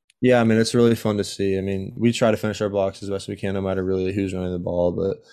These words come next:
you know, things like that, it might only seem as, like, two yards, but when they, you know, they're both probably getting fifteen, twenty carries a game. If they can finish two yards a carry each time, I mean, that really adds up over the course of a game, over the course of a season.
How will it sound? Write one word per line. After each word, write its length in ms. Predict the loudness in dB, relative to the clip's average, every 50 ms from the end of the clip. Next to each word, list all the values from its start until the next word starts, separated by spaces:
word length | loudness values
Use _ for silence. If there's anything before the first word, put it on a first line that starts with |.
| -20 -20 _ _ _ _
you 80 | -2 0
know, 60 | 0
things 280 | 2 2 2 4 4 4
like 180 | 4 2 4
that, 220 | 4 4 4 6 4
it 60 | 4
might 220 | 2 2 0 0
only 420 | 0 0 0 -2 -2 -4 -6 -10 -14 _
seem 280 | -12 -4 -2 0 0 0
as, 120 | 2 2
like, 140 | 2 0 0
two 160 | -2 -2 0
yards, 440 | 2 2 4 4 2 2 0 -2 -4
but 240 | -4 -4 -4 -6 -6
when 180 | -4 -4 -2 0
they, 220 | 0 -2 -2 -6 -14 _ _ _ _ _ -20 -20 _ _ _ _
you 60 | -6
know, 80 | -4 -2
they're 180 | -2 -2 -4 -4 -12 -4
both 300 | 0 0 0 0 0 _
probably 260 | 2 2 2 2 0
getting 200 | 0 -2 -2 -4
fifteen, 400 | -4 -6 -6 -4 -4 -6 -4 -4
twenty 280 | -4 -4 -4 -4 -4 -2
carries 340 | 0 0 0 0 0 -2
a 40 | -4
game. 300 | -4 -4 -2 -2 -2 -2
If 140 | -4 -4 -4
they 160 | -4 -4 -4
can 140 | -4 -6 -6
finish 260 | -6 -4 -6 -6 -6
two 140 | -4 0 0
yards 320 | 2 4 4 2 2 0
a 80 | -4 -10
carry 440 | -8 -4 -2 0 0 0 0 0 -2
each 240 | -4 -6 -6 -8 -6
time, 260 | -4 -4 -4 -2 -4
I 40 | -4
mean, 180 | -4 -2 0
that 120 | 0 2 2
really 240 | 2 2 2 2
adds 180 | 2 0 0 0
up 160 | -2 -2 0
over 160 | -2 -4 -4
the 100 | -6 -8
course 320 | -8 -6 -6 -6 -6 -4 -4
of 60 | -6
a 60 | -4
game, 240 | -2 -2 -2 0 0
over 160 | -2 -2 -2
the 80 | -4 -4
course 300 | -4 -4 -4 -4 -6 -6
of 60 | -8
a 40 | -6
season. 460 | -4 -2 -2 -2 -2 -4 -6 -8